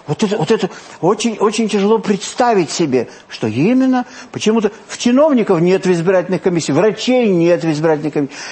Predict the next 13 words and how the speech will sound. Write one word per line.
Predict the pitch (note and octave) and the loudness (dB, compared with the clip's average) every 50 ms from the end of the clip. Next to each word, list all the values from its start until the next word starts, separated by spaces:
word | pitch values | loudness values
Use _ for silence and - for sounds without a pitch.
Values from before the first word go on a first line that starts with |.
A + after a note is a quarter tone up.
| - - - | -8 -2 0
инженеров | F#3 G3+ F#3 G#3+ A3 B3 B3 A3+ G3+ F3 | 0 2 2 2 2 4 4 2 2 0
нет, | G3 F#3 - - - - | -2 -4 -8 -10 -4 -2
почему-то | F#3 F3+ - - A3 G#3 G#3 C#4 D4 - C#4 C#4 | -2 0 0 2 2 4 4 2 2 2 2 2
учителя. | C4+ C4 - - B3+ A#3+ - - B3+ B3 G#3 D3+ A#2 - - - - - - - - - - - - - - - | 0 0 -2 -2 -4 -4 -4 -4 -4 -2 -2 -2 -2 -4 -6 -10 -16 -20 -20 -20 -20 -20 -20 -20 -20 -20 -14 -8
Поэтому | - A#2+ C3+ D#3 D#3+ | -6 -4 -2 0 0
нам | E3 E3+ F#3 F#3+ F#3+ | 0 0 0 -2 -2
предлагаю | - F#3 F#3 F#3 F#3 E3+ F3+ F3+ F3+ F3+ F3 E3 A2 | -4 -2 0 0 2 2 4 2 2 2 0 -2 -4
очень | B2+ D3 E3 - G3 F3+ | -4 -4 -4 -2 -4 -2
внимательно | E3+ F3 E3+ E3+ F3+ F3 - F#3 D#3 | -2 0 0 0 0 -2 -2 -6 -6
следить | - - E3+ D3+ C3 D#3 D#3+ C#3+ A2+ | -4 -4 -4 -4 -2 -4 -6 -6 -4
за | G#2 C3 B2+ | 0 0 2
этой | C3 C#3 C3+ - D#3 C#3+ | 2 2 0 0 -4 -2
профессией. | - F3 D#3+ D3 - - - - - - - - F#2 - | -2 -4 -6 -6 -6 -6 -8 -6 -8 -8 -10 -10 -10 -10